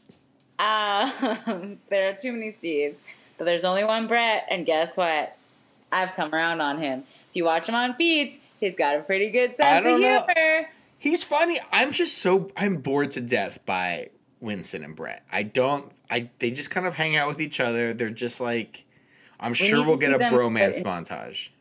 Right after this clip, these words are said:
Speaker 1: I hope Caitlyn nominates both of them.
Speaker 2: Oh, yeah. That would be great. That would be fantastic.
Speaker 1: Great. Who else? Who's she gonna nominate?
Speaker 2: I would imagine, I would imagine Angela might be a target. There's just
Speaker 1: Well,
Speaker 2: been
Speaker 1: Tyler's gonna get in her ear and do a little puppeteering.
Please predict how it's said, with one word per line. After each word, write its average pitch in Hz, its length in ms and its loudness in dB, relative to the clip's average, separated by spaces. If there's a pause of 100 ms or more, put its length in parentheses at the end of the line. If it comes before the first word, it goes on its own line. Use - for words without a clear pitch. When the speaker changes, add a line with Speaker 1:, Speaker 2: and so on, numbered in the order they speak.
(580)
Speaker 1:
I 196 120 -2
hope 311 300 0
Caitlyn 190 500 -4
nominates 151 500 -4
both 127 260 -4
of - 140 -18
them. - 200 -12 (160)
Speaker 2:
Oh, 139 200 4
yeah. 101 340 -2
That 131 140 4
would 117 100 2
be 113 80 -2
great. 92 300 -6 (240)
That 143 140 2
would 127 100 2
be 123 80 0
fantastic. 104 560 -2 (160)
Speaker 1:
Great. - 140 -20 (360)
Who 359 60 4
else? 494 400 4
Who's 440 260 2
she 480 140 0
gonna 370 200 2
nominate? 185 520 -6 (260)
Speaker 2:
I 131 160 0
would 226 120 6
imagine, 151 440 2 (160)
I 127 100 2
would 175 100 2
imagine 156 680 -2
Angela 92 460 -6
might 82 280 -12
be 62 100 -16
a - 40 -20
target. - 460 -14 (680)
There's 127 200 2
just 214 140 0
Speaker 1:
Well, 220 100 2
Speaker 2:
been 165 140 2
Speaker 1:
Tyler's 285 360 2 (100)
gonna 302 160 0
get 247 160 4
in 240 120 2
her 233 140 0
ear 190 260 0
and 180 140 -4
do 175 160 0
a 175 40 2
little 165 180 2
puppeteering. 143 640 -8